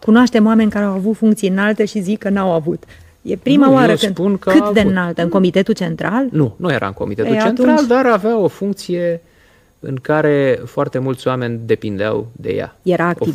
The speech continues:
Speaker 1: activistă?
Speaker 2: de cadre, da.
Speaker 1: N-am
Speaker 2: Și asta,
Speaker 1: știut.
Speaker 2: da, bineînțeles.
Speaker 1: Interesant.
Speaker 2: Și din această funcție, mama mea era, este, este un om, uh, de o cinste glacială, ca să spun așa. E o cinste supraomenească,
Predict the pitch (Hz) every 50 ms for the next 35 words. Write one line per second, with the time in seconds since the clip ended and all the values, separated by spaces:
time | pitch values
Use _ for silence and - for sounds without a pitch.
0 | - 202 202 - 135 123 - 123 113 - - - 123 110 92 80 - - - -
1 | - - - _ _ _ _ _ _ _ _ - 240 294 294 254 202 - - -
2 | - - - - 156 151 - 95 98 92 92 127 170 202 220 - - 170 - -
3 | _ - 214 202 220 214 208 214 208 - 202 190 180 175 180 - - _ _ -
4 | - - - - - 113 110 104 101 98 95 90 120 165 220 233 160 - 151 156
5 | 165 160 - - 131 120 104 92 76 60 52 50 - - - - - - 101 95
6 | 92 - - 80 98 123 127 104 101 113 123 113 87 82 107 131 143 151 123 101
7 | 101 98 98 101 101 98 98 - - - 117 110 101 104 - - - - 107 120
8 | 139 - _ _ _ _ _ _ _ _ _ _ _ _ _ _ _ _ _ _
9 | - - 107 110 110 - - 131 131 113 110 110 - - - 98 - - - -
10 | 143 147 - - - - _ - - - - 113 117 110 110 107 107 107 - -
11 | 127 131 131 - - - 127 127 123 123 120 117 - - _ _ 120 120 123 117
12 | 107 98 - - - 123 147 160 - - - - - _ _ - - - - -
13 | - - _ - - - - 107 - - - - - 113 113 113 113 113 113 -
14 | - 127 120 - - 117 110 - - 110 - 110 104 104 98 104 135 160 - -
15 | - - -